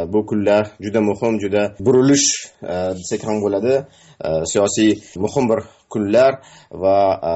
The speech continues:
mana shunday bir muhim bir kunlarda, shunday bir muhim davrda bizga yaqin bo'lgan buyuk davlat rahbari tashrif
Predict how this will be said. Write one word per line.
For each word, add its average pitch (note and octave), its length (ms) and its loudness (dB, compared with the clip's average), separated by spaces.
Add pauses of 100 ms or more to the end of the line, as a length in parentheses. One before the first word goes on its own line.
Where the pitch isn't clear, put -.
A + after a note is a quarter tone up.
mana G2+ 160 -2
shunday G#2+ 360 2 (260)
bir G2 120 -4 (100)
muhim A2+ 240 0
bir G#2+ 100 0 (320)
kunlarda, G#2+ 500 2
shunday G#2+ 320 -2
bir G#2 160 -2
muhim G#2 200 -6
davrda G2 440 0 (200)
bizga F#2+ 760 -2 (200)
yaqin F#2+ 360 0
bo'lgan G2 360 0
buyuk A2 240 -2 (220)
davlat G2 360 0
rahbari F#2 480 -2 (600)
tashrif F#2+ 400 -2